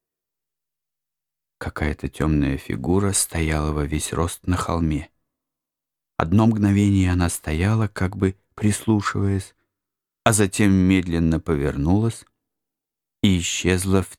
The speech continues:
тенях джунглей. "Что это, Джон?" "Не знаю, Элис", ответил он серьёзно. Слишком темно, чтобы разглядеть.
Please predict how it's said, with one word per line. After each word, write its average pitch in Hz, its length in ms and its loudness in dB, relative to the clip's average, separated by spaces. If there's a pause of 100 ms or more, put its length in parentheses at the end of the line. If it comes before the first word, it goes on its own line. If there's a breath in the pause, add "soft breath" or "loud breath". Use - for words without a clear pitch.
тенях 82 520 0
джунглей. 73 760 -4 (2000)
"Что - 220 2
это, 143 200 -2
Джон?" 160 320 0 (2250)
"Не 80 100 0
знаю, 73 420 0
Элис", 78 460 -6 (1400)
ответил 82 460 0
он 80 120 2
серьёзно. 76 640 -4 (1900)
Слишком 85 460 0
темно, 92 400 2
чтобы 69 340 -6
разглядеть. 65 760 -8